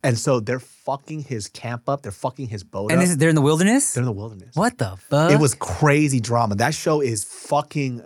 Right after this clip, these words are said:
Speaker 1: nuts,
Speaker 2: What's it
Speaker 1: dude.
Speaker 2: called?
Speaker 1: I'll, I'll find it and I'll send it to you. But it was pretty crazy. And they, people hate them.
Speaker 2: Wow.
Speaker 1: They, people, like, in real life, they hate them. They get, like, death threats because of how terrible of human beings they are. And they're like, "We know it's a game,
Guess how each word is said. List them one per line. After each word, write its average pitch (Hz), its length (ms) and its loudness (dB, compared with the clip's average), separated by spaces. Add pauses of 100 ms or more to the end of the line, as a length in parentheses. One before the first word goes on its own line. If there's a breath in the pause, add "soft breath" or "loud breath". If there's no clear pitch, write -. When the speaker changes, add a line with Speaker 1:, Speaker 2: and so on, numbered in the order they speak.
Speaker 1:
nuts, 110 560 -2
Speaker 2:
What's 135 160 2
it 175 60 2
Speaker 1:
dude. 202 80 2
Speaker 2:
called? 202 260 -2 (540 loud breath)
Speaker 1:
I'll, 185 320 2
I'll 180 140 2
find 175 340 0
it 143 40 2
and 131 100 2
I'll 131 80 0
send 123 240 0
it 117 100 -6
to - 100 -16
you. 98 120 -12
But 113 200 -6
it 160 160 0
was 160 300 2 (100)
pretty 165 240 -2
crazy. 127 560 -4
And 117 220 -8
they, 156 460 -2
people 147 240 -8
hate 131 240 -8
them. - 240 -20 (580 loud breath)
Speaker 2:
Wow. 117 300 2
Speaker 1:
They, 143 260 0
people, 175 340 -2 (100)
like, 135 120 0
in 131 160 0
real 156 180 2
life, 165 220 0
they 135 100 0
hate 127 220 -6
them. 120 80 -6
They 147 80 -2
get, 143 100 -6
like, 101 220 -14
death 139 240 -6
threats 123 280 -4
because 107 200 -8
of 101 80 -8
how 131 140 -6
terrible 113 380 -2
of 101 60 -4
human 113 200 -8
beings 107 180 -8
they 117 100 -2
are. 135 140 -2
And 120 120 -4
they're 117 60 0
like, 110 220 -2
"We 127 80 2
know 160 160 0
it's 170 100 -6
a - 60 -6
game, 113 360 -8